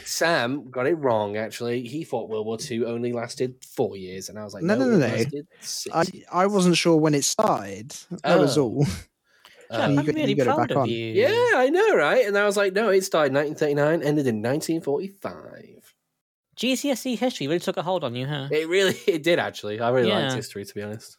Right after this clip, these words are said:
Speaker 1: I took
Speaker 3: Same.
Speaker 1: it in,
Speaker 2: Did you,
Speaker 1: I took it in
Speaker 2: did you have a
Speaker 1: college
Speaker 2: really
Speaker 1: for
Speaker 2: hot
Speaker 1: one, but
Speaker 2: teacher?
Speaker 1: No.
Speaker 3: I didn't
Speaker 2: No.
Speaker 3: either. He, he was very funny and very cool, though, so I liked the lessons.
Speaker 1: Yeah. I don't know, I just
Speaker 2: Good.
Speaker 1: kind of, some shit fascinates me, you know, some of it.
Speaker 3: Yeah.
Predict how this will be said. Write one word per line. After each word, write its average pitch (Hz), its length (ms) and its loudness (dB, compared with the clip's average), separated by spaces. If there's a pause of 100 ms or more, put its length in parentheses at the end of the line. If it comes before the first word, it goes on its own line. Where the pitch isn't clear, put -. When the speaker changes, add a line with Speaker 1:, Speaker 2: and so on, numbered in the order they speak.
(100)
Speaker 1:
I 113 60 -2
took 143 140 -4
Speaker 3:
Same. 143 120 -2
Speaker 1:
it 151 160 0
in, 131 60 -2
Speaker 2:
Did 139 40 -2
you, 170 120 4
Speaker 1:
I - 40 0
took 160 140 -4
it 139 60 -8
in 123 60 -6
Speaker 2:
did - 80 -2
you - 40 2
have 120 80 6
a - 20 6
Speaker 1:
college 156 140 4
Speaker 2:
really 147 140 4
Speaker 1:
for - 60 -2
Speaker 2:
hot 151 60 0
Speaker 1:
one, 151 100 0
but - 60 -20
Speaker 2:
teacher? 113 440 -2 (600)
Speaker 1:
No. 139 540 0 (340)
Speaker 3:
I 147 120 -4
didn't 139 180 -4
Speaker 2:
No. 139 120 2
Speaker 3:
either. 139 160 2
He, 147 200 -2
he 165 100 -2
was 165 160 -2
very 170 300 -2
funny 143 320 -2
and 127 80 -4
very 127 200 -2
cool, 127 260 -4
though, 117 140 -2
so 131 120 -6
I 123 40 -2
liked 127 140 -6
the 120 60 -12
lessons. 123 580 -16 (200)
Speaker 1:
Yeah. 101 180 -10 (480)
I 170 60 -12
don't 202 120 -8
know, 175 80 -2
I 127 40 -4
just 143 100 -8
Speaker 2:
Good. 151 120 0
Speaker 1:
kind 107 100 -8
of, 101 160 -16 (260)
some 123 240 -12
shit - 260 -16
fascinates 113 500 -16
me, 117 140 -18 (160)
you 117 100 -20
know, 113 120 -20
some 120 200 -20
of 113 100 -16
it. - 100 -20 (260)
Speaker 3:
Yeah. 135 340 -8